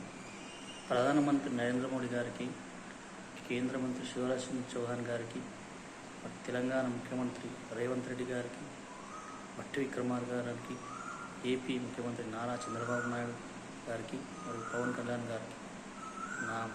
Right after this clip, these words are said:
విజ్ఞప్తి ఏమిటంటే, వ్యవసాయ రంగంలో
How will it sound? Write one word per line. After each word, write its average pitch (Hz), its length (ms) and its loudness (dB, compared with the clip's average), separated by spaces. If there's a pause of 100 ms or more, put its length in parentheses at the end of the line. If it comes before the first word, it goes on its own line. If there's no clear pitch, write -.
(760)
విజ్ఞప్తి 123 680 2
ఏమిటంటే, 120 480 2 (640)
వ్యవసాయ 147 440 10
రంగంలో 117 500 6